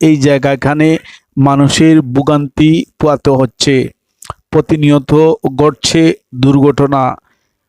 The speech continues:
অসুস্থ সহ বিভিন্ন প্রজাতির মানুষ এই রাস্তা দিয়ে যাতায়াত করছে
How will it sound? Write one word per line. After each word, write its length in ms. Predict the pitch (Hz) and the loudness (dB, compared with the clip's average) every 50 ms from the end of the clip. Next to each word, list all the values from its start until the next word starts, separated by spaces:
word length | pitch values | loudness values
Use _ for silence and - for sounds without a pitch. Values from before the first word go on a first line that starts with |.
| _ _ _ | _ _ _
অসুস্থ 540 | - 143 127 - - 156 127 - _ - 160 156 151 147 147 - - _ _ _ _ _ _ _ _ - | -4 -4 -4 0 -2 -2 -2 -2 _ 0 2 2 2 2 0 -2 -6 _ _ _ _ _ _ _ _ -14
সহ 380 | - - - 160 147 147 156 156 | -8 -2 -2 0 2 2 2 0
বিভিন্ন 720 | 135 127 139 151 143 147 151 151 151 151 151 151 - - _ _ _ _ - | 0 0 0 0 2 0 -2 0 0 0 0 0 0 -2 _ _ _ _ -4
প্রজাতির 500 | - 143 139 143 143 131 - 139 143 135 | -2 0 0 0 0 0 0 0 0 0
মানুষ 680 | 135 139 135 139 139 147 160 170 180 170 - - - _ - | 0 0 -2 0 0 0 2 2 0 0 -2 -4 -6 _ -2
এই 220 | 147 147 143 139 135 | 0 2 2 2 2
রাস্তা 420 | 135 131 131 - - - 143 135 | 0 0 -2 -4 -2 0 -2 0
দিয়ে 340 | 131 139 143 143 147 151 - - 147 131 | 2 2 2 2 2 0 -2 -6 -14 -6
যাতায়াত 460 | 123 139 135 131 147 139 139 135 - - | -2 -2 -2 0 0 0 0 -2 -4 -4
করছে 460 | - 143 139 - - - 156 156 160 | -2 -2 -2 -2 0 0 2 2 2